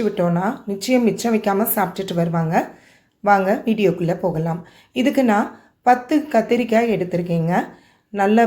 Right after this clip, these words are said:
பிஞ்சு கத்திரிக்காவா எடுத்திருக்கேன். ஒரு ஸ்பூன் சீரகம், தேவையான அளவு தூளுப்பு, மூணு வத்தல், அதாவது குழந்தைங்களுக்கு செய்கிறதுனா காரம் இல்லாத மிளகா வத்தல் எடுத்துக்கோங்க. உங்களுக்கு காரம் வேணும்னா அதீத காரம் எடுத்துக்கோங்க. நாலு சின்ன சின்ன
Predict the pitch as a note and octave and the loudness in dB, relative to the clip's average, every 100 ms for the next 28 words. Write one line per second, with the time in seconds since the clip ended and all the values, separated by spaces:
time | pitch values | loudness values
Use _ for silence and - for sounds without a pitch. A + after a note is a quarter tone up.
0 | A#3 A#3 A#3+ A#3+ F#3+ G3 F#3 F#3 G3+ G3+ | 2 0 0 0 -2 -2 0 0 2 0
1 | D#3+ E3 E3+ G3 E4 A#3+ G#3 G#3+ - A#3 | -2 -4 -6 -4 -2 0 2 0 -2 -2
2 | A#3 - G#3 G#3 F3 F#3 E4 - - - | -2 -2 0 2 0 -2 -4 -8 -20 -2
3 | A#3+ A#3+ A#3+ A3 F#3+ F3+ A3+ D4+ - G#3+ | 2 2 4 2 2 0 -2 -4 -2 0
4 | G3 - F#3 C4 - - _ _ _ G#3+ | 0 0 0 0 -2 -14 _ _ _ -2
5 | B3 C4+ C4 G3+ G3 A#3 G#3+ G#3 - G3 | 2 4 2 0 0 0 0 0 -8 -4
6 | A3 C4 B3+ B3 C4 C4 B3 A3+ G#3 F#3+ | -2 0 2 2 2 0 -2 -2 -2 -2
7 | F#3+ C4 - A3+ G#3 A3 A3 G#3 G#3 A3+ | -2 -2 -2 0 2 4 2 2 2 2
8 | A3+ F3+ F#3 F3+ F3+ E3+ E3 F3+ E3+ D#3+ | 2 0 0 -2 -2 0 -2 -4 -6 -4
9 | G#3 E4 A3+ G#3+ A3 G#3 A#3 A#3+ G3 F3+ | -2 -2 0 0 2 2 4 2 -2 -2
10 | B3 C4 F3 F#3 G#3 F#3 F3+ E3 - D#3+ | -2 -2 -2 -2 -2 -4 -4 -4 -6 -6
11 | D#3+ D#3+ G#3 - - - - A3 A#3+ C4+ | -4 -2 -2 -4 -16 -20 -4 4 6 6
12 | C#4+ C#4+ C4+ C#4 C#4 G3+ A3 | 2 -2 -2 -2 -2 -2 -2